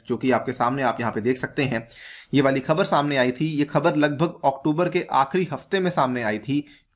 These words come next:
Pig to human kidney transplant could help those who are waiting for life-saving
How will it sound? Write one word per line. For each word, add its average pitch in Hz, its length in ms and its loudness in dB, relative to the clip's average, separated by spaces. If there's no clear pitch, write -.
Pig 196 140 4
to 180 260 0
human 151 320 2
kidney 156 500 2
transplant 131 580 0
could 170 160 2
help 170 160 2
those 143 260 6
who 143 220 0
are 151 140 4
waiting 135 500 0
for 110 240 4
life-saving 127 680 2